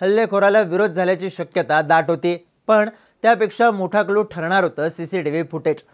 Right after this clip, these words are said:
पोलिसांनी आजूबाजूचं सीसीटीव्ही फुटेज तपासलं.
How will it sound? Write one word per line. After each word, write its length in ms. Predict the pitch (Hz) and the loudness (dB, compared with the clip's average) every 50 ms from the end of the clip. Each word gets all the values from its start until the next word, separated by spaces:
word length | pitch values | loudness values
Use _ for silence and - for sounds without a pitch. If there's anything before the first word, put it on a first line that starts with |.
| _ _ _ _ - | _ _ _ _ -4
पोलिसांनी 500 | 185 208 214 214 214 220 208 202 214 220 | 0 0 0 2 0 -2 -2 0 0 0
आजूबाजूचं 680 | 196 175 175 160 180 185 185 185 170 180 160 180 202 | 2 2 0 0 0 0 0 0 -2 -4 -4 -4 -4
सीसीटीव्ही 500 | 190 - 165 147 - 170 156 170 175 185 | -4 -4 -8 -10 -10 -8 -6 -4 -2 -2
फुटेज 420 | 170 - 151 143 - 151 160 147 - - | -4 -4 -8 -6 -6 -6 -6 -6 -6 -6
तपासलं. 420 | 156 135 151 156 156 160 165 143 | -2 -2 -2 -2 -2 -2 -4 -4